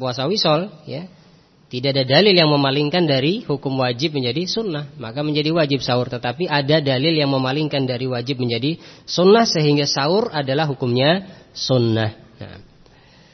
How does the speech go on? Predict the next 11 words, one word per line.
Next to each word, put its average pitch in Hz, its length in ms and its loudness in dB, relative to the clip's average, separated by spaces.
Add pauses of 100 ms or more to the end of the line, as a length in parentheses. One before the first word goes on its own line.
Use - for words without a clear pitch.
(440)
Taib. 160 400 0 (360)
<clears throat> - 360 -20
Selain 247 560 6
sahur 226 400 4
itu 247 240 6
adalah 185 320 6
hukumnya 170 320 4
sunnah, 190 640 4 (720)
juga 180 720 4
mengakhirkan 214 880 2
sahur 190 640 4